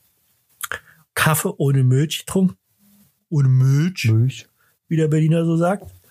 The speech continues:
Speaker 1: Ja, und, ähm, nee, ich hab da so Espresso getrunken. Doppelten Espresso zum Frühstück und ein Rührei mit,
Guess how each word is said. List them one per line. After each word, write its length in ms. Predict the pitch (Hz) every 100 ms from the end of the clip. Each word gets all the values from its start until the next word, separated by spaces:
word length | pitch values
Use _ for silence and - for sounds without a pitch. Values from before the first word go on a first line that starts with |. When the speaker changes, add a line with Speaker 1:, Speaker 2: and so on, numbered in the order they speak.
| _ - -
Speaker 1:
Ja, 400 | 120 120 175 226 _ _ -
und, 680 | - 151 139 139 131 131 143 -
ähm, 840 | 139 127 127 123 123 123 120 123 123 _ _ _ _ _ -
nee, 80 | 123
ich 100 | 131
hab 100 | 139
da 80 | 135
so 100 | 117
Espresso 720 | 113 - 117 - - 143 143
getrunken. 520 | 110 - 101 90 98 - _ _ -
Doppelten 500 | 117 147 165 151 139
Espresso 540 | 120 - - 131 185
zum 220 | 185 180 165
Frühstück 500 | 180 175 - 185 185 - - - - - _ -
und 340 | 147 151 -
ein 100 | 147
Rührei 680 | 123 135 160 151 143 127 135
mit, 440 | 131 131 123 -